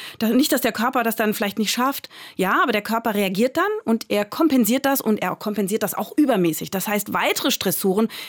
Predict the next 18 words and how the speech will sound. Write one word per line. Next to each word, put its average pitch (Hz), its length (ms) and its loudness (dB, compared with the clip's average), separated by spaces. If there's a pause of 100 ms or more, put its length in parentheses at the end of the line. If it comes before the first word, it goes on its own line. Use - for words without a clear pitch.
wie 202 120 -2
Stress - 280 -4
mit 240 120 4
dem 226 40 4
Nachbarn 247 480 0
oder 202 160 0
schlechter 214 320 -4
Schlaf 202 300 -2
können 247 220 0
auch 226 180 0
besser 214 320 -2
neutralisiert 175 680 -2
werden 339 200 -2 (300)
und 208 280 -2
dazu 302 300 0
gehört 240 420 2
zum - 180 0
Beispiel 185 380 0